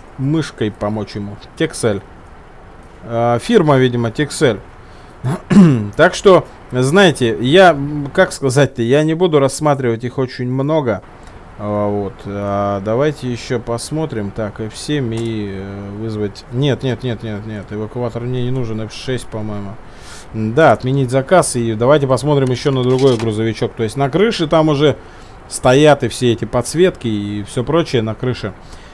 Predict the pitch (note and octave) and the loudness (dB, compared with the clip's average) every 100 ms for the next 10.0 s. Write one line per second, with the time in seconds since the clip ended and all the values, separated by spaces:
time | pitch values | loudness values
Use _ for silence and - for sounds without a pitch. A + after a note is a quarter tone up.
0 | - - G#2 - E3 D#3 C3 C#3 C#3+ - | -18 -6 -4 0 2 4 4 4 2 2
1 | C#3+ C3 - - - - - A#2+ C#3 A2+ | 2 2 -4 -16 -14 -12 0 2 2 0
2 | - - - - - - - _ - - | -4 -16 -20 -20 -20 -20 -20 _ -20 -20
3 | - - C#3+ E3 - - - _ _ - | -20 -8 -2 -2 -2 -12 -16 _ _ -20
4 | _ _ _ - - - - _ - A2 | _ _ _ -20 -20 -20 -20 _ -8 -4
5 | A2 G#2+ G#2+ - G#2 G2 G2+ - A#2+ G#2 | -2 -2 -6 -8 -12 -10 -10 -8 -8 -8
6 | G#2 G2 A2+ - - G2+ G2 G2 G2 G#2+ | -10 -6 -8 -8 -12 -10 -8 -8 -8 0
7 | D#3 C#3 A2+ - G#2+ F#2+ G#2+ A2+ A#2 A2 | 2 2 -2 -6 -8 -6 -6 -4 -4 -2
8 | A#2+ A2+ C3 A#2+ A2 - _ - - _ | -2 -2 -2 -2 -2 -8 _ -20 -20 _
9 | _ A2 A#2 C3 C3+ B2 C#3 D#3+ G3+ - | _ -2 2 2 2 2 4 6 6 2